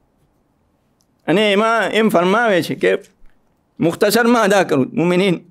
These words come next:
એમ, જે આશિક અને માશૂક, એમ, બે આપસમાં એની એકની બીસરાની સાંસ ઊંઘે છે, એ મિસલના સિતારાઓનો જોગ મિલે છે અને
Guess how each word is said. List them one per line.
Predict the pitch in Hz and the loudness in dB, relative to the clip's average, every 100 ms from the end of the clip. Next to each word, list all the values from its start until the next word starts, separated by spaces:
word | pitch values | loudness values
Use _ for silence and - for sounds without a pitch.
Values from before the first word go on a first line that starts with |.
| _ | _
એમ, | 160 156 - _ _ _ _ _ _ | -2 -2 -4 _ _ _ _ _ _
જે | 143 185 208 202 185 - - _ | -2 0 2 2 0 -4 -20 _
આશિક | 151 170 208 208 | -2 0 0 0
અને | 196 196 | 0 0
માશૂક, | 180 180 208 214 - - _ _ _ - | 0 2 2 0 -2 -16 _ _ _ -4
એમ, | 180 139 - _ _ _ - | -2 -2 -4 _ _ _ -2
બે | 156 208 | 0 2
આપસમાં | 170 170 202 202 202 208 185 - - _ - | 0 0 -2 0 0 0 -2 -6 -14 _ -6
એની | 175 202 208 170 - _ _ _ - | -2 0 0 -4 -8 _ _ _ -2
એકની | 185 202 196 196 | -2 -2 -2 0
બીસરાની | 180 175 202 208 208 | 0 0 0 0 0
સાંસ | 180 202 - | 0 0 -2
ઊંઘે | 180 185 170 | 0 2 0
છે, | - - _ _ _ _ _ _ | -2 -10 _ _ _ _ _ _
એ | - 196 | -4 -2
મિસલના | 180 208 208 208 214 185 | 0 2 2 0 -2 -4
સિતારાઓનો | - 147 196 202 202 208 208 | -4 0 2 2 2 0 0
જોગ | 175 214 180 | 2 0 0
મિલે | 180 196 202 | 0 2 0
છે | 185 170 - _ _ _ _ _ _ _ _ | 0 -2 -4 _ _ _ _ _ _ _ _
અને | 151 202 240 240 233 | -2 0 0 -2 -4